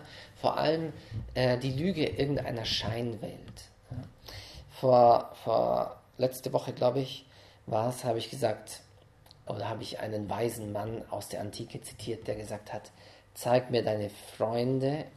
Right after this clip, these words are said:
und ich sag dir, was du für ein Mensch bist.“ Ja?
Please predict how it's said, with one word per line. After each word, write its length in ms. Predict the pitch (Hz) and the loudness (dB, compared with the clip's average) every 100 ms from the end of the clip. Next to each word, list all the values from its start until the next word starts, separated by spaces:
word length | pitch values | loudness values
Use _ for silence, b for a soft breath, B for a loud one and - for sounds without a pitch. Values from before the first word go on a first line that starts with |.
| - | -8
und 160 | 107 | -8
ich 120 | 104 | -8
sag 240 | - 107 - | -8 -10 -8
dir, 140 | 107 | -10
was 160 | 101 - | -8 -12
du 80 | 113 | -14
für 160 | - | -10
ein 140 | 98 92 | -10 -8
Mensch 340 | 92 - - | -10 -12 -14
bist.“ 340 | - - - - - - _ - - | -16 -16 -20 -20 -20 -20 _ -20 -18
Ja? 120 | - | -12